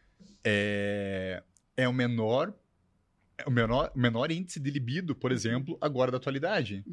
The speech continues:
Speaker 1: E boa, le-, é, levantamentos epidemiológicos mostram isso. O nível de estresse,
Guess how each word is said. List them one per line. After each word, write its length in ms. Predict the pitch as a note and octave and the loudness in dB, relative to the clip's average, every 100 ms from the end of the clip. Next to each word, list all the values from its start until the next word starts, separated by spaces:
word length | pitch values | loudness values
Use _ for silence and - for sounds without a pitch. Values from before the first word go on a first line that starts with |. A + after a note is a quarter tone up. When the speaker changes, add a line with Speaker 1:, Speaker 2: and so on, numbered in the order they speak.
| - | 2
Speaker 1:
E 300 | D3+ D#3 D3+ | 6 6 4
boa, 600 | C3+ C3 C#3 F#3 D3+ G#2+ | 2 0 2 0 -2 0
le-, 180 | A2 A2+ A2+ | 0 0 0
é, 240 | G2+ G2+ | -2 2
levantamentos 500 | A2 G#2+ B2 C3 C3 | 2 2 2 0 -2
epidemiológicos 640 | B2 A#2+ B2 A2+ G#2 - C3+ | -4 -2 0 0 0 -2 -2
mostram 320 | C3+ C#3 B3 | -2 -2 -2
isso. 160 | - C3 | -4 -2
O 40 | |
nível 240 | B2+ A2 A2 | 0 0 -2
de 80 | |
estresse, 540 | G2 - G#2+ F2+ F2 | -6 -2 2 2 0